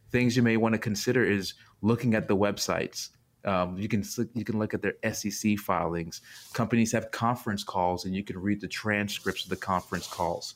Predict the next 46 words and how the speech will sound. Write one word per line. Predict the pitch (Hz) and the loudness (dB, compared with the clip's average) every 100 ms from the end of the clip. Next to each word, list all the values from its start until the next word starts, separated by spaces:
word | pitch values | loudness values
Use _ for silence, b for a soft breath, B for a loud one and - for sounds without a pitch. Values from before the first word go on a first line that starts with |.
| B B B | B B B
And | 127 120 | 0 4
so | 123 | 4
getting | 104 127 156 120 | 4 4 4 2
as | 107 | 0
much | 110 120 - | 0 0 -2
research | 104 113 113 110 101 | 0 0 0 -4 -4
as | 95 | -8
possible | - 101 101 - 90 95 - | -4 -2 -2 -4 -2 -2 -4
to, | - 117 | -8 -2
uh, | 98 - | -2 0
of | 104 92 | -2 -2
some | - 120 110 - | -2 0 -2 -4
stocks | - 107 104 | -4 -2 -4
that | 101 117 | -6 -4
you've | 107 | 0
identified | 98 90 120 120 - 95 90 95 - B B | 0 0 0 0 0 2 2 0 -4 B B
that | 107 - | -4 0
you | 127 | 0
wanna | 117 | 0
get | 95 107 - - | 0 -2 -2 -6
into. | 104 95 - - - b b - | -6 -6 -6 -10 -12 b b -4
You | 104 | 0
know, | |
you | 104 | 2
definitely | 120 120 113 | 2 2 0
wanna | 101 | 0
do | 98 | 0
your | 92 87 | -2 -2
research | 98 98 - 87 85 - | 0 0 0 -4 -6 -6
up | 87 - | -6 -6
front | - - - _ | -10 -10 -10 _
before | 110 - 143 | -8 0 2
you | 98 | 2
start | 95 104 92 - | -2 -2 -2 0
going | 95 92 | -2 -2
ahead | 101 92 95 | 0 0 0
and, | 92 - | -2 -4
and, | 95 92 92 - b b - | -4 -2 -2 -6 b b -6
uh, | 98 | -4
s-, | - - | -4 -4
uh, | 95 90 87 | -4 -6 -4
departing | 101 - 110 104 98 | -4 0 2 2 0
some | - 101 | -2 -2
money | 95 95 95 | 2 2 2
from | 101 98 | -2 0
your, | 95 92 | 0 0